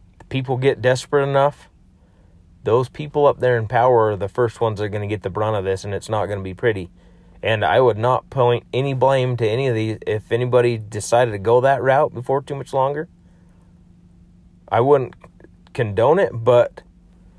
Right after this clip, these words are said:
what they have ha-, let happen through all this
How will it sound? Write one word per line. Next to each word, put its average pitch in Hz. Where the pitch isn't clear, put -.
what 120
they 131
have 120
ha-, 104
let 123
happen 98
through 98
all 92
this 92